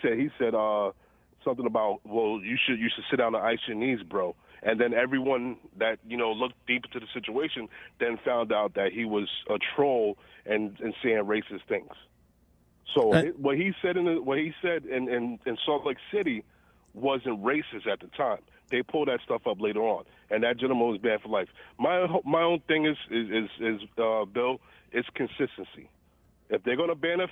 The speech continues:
Speaker 1: fan that didn't place his hands on a player but yelled out, you know,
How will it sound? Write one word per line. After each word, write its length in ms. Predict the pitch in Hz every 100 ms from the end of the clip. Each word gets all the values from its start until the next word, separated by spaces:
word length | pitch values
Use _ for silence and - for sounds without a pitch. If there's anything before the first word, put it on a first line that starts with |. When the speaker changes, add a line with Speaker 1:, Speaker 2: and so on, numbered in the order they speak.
| -
Speaker 1:
fan 380 | 170 135 147 - _ _
that 240 | 107 104 -
didn't 280 | 139 180
place 240 | - 220 214
his 100 | 208 -
hands 380 | 240 185 143 117 -
on 140 | 120 160
a 60 |
player 460 | - 185 170 113 - _ _ _ _ -
but 140 | 113
yelled 340 | 110 120 131 127
out, 280 | 120 123 - _ _
you 80 | 127
know, 340 | 120 107 101